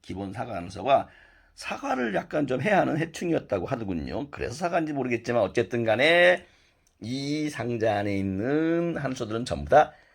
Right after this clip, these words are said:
사과 하늘소입니다. 이야, 이 맨 처음에 있는 이거, 이것은 바로 그냥 사과 하늘소입니다. 국명이요.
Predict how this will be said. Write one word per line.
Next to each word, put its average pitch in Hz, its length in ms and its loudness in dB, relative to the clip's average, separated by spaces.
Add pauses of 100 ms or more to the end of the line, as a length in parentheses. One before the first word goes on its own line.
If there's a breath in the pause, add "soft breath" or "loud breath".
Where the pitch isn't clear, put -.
(160 soft breath)
사과 214 400 6
하늘소입니다. 113 1400 -2 (760 soft breath)
이야, 78 1080 -4
이 107 200 -2
맨 127 480 2
처음에 143 380 4
있는 131 280 4
이거, 139 520 4 (640)
이것은 113 340 -2
바로 160 800 4 (480)
그냥 147 420 6 (840)
사과 - 520 0
하늘소입니다. 143 600 2
국명이요. 104 800 0